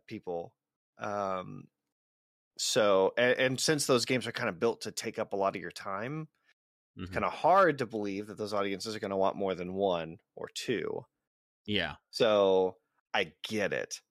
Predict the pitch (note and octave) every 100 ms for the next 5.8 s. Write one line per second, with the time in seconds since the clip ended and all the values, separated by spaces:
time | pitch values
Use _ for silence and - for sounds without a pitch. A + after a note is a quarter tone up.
0 | _ - A#2 D3+ C3+ C3+ G#2 C#3 C3 F#3
1 | F#3 C3+ A#2 - A#2+ G#2+ A#2 F#2 A#2 G#2+
2 | F#2 - A#2+ A2 A2+ - - A2 G2+ G2
3 | A2+ B2 G#2+ G2+ - G2+ G#2+ G2+ F2 -
4 | C3+ B2+ A#2 G2+ - G#2+ F2 F#2 F#2+ B2+
5 | C3 C#3 C#3+ C#3 C#3+ - D3+